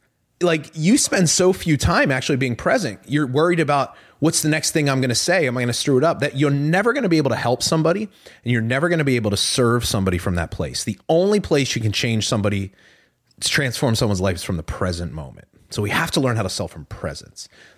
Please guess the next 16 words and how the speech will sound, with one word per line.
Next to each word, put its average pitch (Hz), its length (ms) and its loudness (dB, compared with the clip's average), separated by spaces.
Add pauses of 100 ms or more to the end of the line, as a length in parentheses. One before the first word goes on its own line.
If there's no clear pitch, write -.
That's 131 220 -2
what 123 100 -2
transformational 98 580 -4
selling 82 300 -6
does. 151 320 0
But - 240 -2
so 151 140 2
we 127 100 2
break 131 380 0
it 120 80 -2
down. 98 180 -2
And 87 100 -4
so 156 100 0
what 127 160 0
we 240 220 2
do 104 420 0